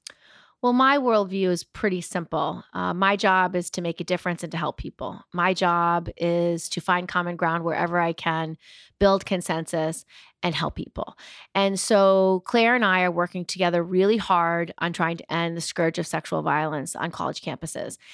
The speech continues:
And it was an area that desperately needed leadership. And we, with, uh, several other senators, wrote a really strong bill, bipartisan bill, um, which I think is, is,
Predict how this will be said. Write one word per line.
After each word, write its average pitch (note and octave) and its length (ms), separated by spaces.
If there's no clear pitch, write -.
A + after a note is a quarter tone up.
And F3 500
it D#3+ 140
was F3+ 160
an F#3 80
area F#3 340
that E3+ 160
desperately G3 480
needed F#3 260
leadership. F3 600
And E3 540
we, F3 300
with, F3 220
uh, F3 140
several G#3+ 340
other E3+ 160
senators, F3 480
wrote F3 140
a F3 40
really G3 280
strong F3 320
bill, E3+ 360
bipartisan F#3 640
bill, E3+ 340
um, E3+ 520
which F#3+ 440
I F3 140
think F#3 400
is, F3+ 560
is, F3 400